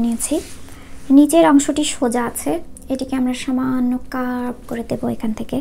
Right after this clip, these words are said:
এক ইঞ্চির মতো ছেড়ে দিয়ে। এভাবে মাঝখান পর্যন্ত মিলিয়ে নেব,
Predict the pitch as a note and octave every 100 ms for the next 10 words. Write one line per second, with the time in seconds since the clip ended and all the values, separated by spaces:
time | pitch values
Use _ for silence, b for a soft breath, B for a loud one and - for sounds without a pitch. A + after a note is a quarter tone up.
0 | - B B B B - B3+ B3+ B3 C4
1 | B3 A#3+ B3 - B3+ A3+ A3+ A3+ D4+ -
2 | - - - - - - - - - -
3 | - - - - - - - - - -
4 | - - - - - - - - - A#3+
5 | A#3 B3 - - - - - - - -
6 | - - - - - - - - - -
7 | - - - - - - - A#2+ - -
8 | A2+ B2+ - - E2+ - - -